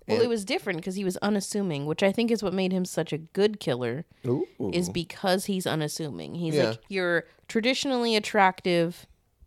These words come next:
Speaker 1: dude, like, you know, thirty-something. And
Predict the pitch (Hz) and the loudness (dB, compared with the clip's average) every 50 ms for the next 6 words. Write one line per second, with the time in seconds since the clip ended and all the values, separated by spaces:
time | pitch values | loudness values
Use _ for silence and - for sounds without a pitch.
0 | _ _ _ - - 226 240 214 156 143 139 147 180 185 - _ _ _ _ _ | _ _ _ -4 0 2 2 2 2 2 0 -2 -2 -6 -12 _ _ _ _ _
1 | _ _ _ _ _ - 180 165 160 - - - _ 110 160 175 170 170 147 - | _ _ _ _ _ -4 -4 -4 -4 -6 -12 -20 _ -14 -10 -8 -6 -6 -6 -6
2 | - - 214 220 226 233 214 - 175 160 170 160 - 143 143 147 170 202 - _ | -2 0 0 2 2 0 0 0 0 0 0 0 0 0 0 0 -2 -4 -6 _
3 | _ _ _ _ _ _ _ _ _ _ _ _ _ _ _ _ _ - 196 190 | _ _ _ _ _ _ _ _ _ _ _ _ _ _ _ _ _ -2 0 2
4 | 185 180 170 165 165 165 165 170 180 - | 4 4 4 2 2 2 0 -2 -4 -6